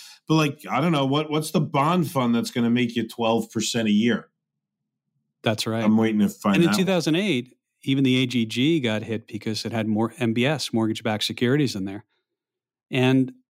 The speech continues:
Speaker 2: uh, for my book, Broken Pie Chart, shameless plug, you got to plug yours, I'll plug mine. By the way, what great,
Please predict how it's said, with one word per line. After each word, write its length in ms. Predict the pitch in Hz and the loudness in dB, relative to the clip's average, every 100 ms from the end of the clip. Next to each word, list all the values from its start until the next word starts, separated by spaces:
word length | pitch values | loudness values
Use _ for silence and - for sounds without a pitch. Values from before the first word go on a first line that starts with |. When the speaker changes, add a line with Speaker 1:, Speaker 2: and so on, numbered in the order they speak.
| - | -10
Speaker 2:
uh, 80 | 135 | -4
for 180 | 156 | 2
my 160 | 139 135 | 2 2
book, 340 | 127 220 160 | 2 0 0
Broken 260 | 127 117 113 | 0 0 0
Pie 220 | 135 160 | 0 0
Chart, 360 | 185 107 95 - | 0 -4 -6 -8
shameless 420 | - 117 101 98 | -4 -2 -2 -4
plug, 320 | - 139 175 165 - | -2 0 0 -2 -8
you 160 | 110 | -8
got 120 | 104 - | -8 -10
to 60 | |
plug 240 | 107 101 98 | -10 -8 0
yours, 280 | 151 165 127 | 2 2 0
I'll 100 | 98 | -4
plug 280 | - 101 | -4 -4
mine. 280 | 117 127 147 | 0 2 0
By 140 | 147 247 | 0 2
the 80 | |
way, 220 | 131 104 - - _ - | 2 0 -4 -18 _ -8
what 320 | 139 247 - | 0 0 0
great, 420 | - 131 135 - | -6 0 2 0